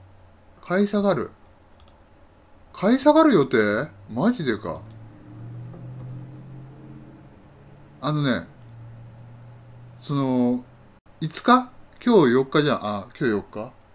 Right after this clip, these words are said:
そう。あの、明日五日じゃん。あの、五等日なんだよ。あの、だからね、あの、う-、私の金運の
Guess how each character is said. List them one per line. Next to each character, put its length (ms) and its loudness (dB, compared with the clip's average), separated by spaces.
そ 180 -6
う。 80 -8
あ 120 0
の、 280 0
明 60 -2
日 200 6
五 160 -2
日 140 2
じ 80 6
ゃ 60 6
ん。 200 -2
あ 140 -2
の、 600 0
五 160 4
等 180 6
日 80 4
な 140 4
ん 60 -2
だ 80 -6
よ。 160 -8
あ 100 -12
の、 720 -6
だ 120 0
か 80 0
ら 100 2
ね、 180 -2
あ 120 -2
の、 160 -2
う-、 80 -10
私 280 2
の 120 4
金 280 2
運 100 2
の 240 0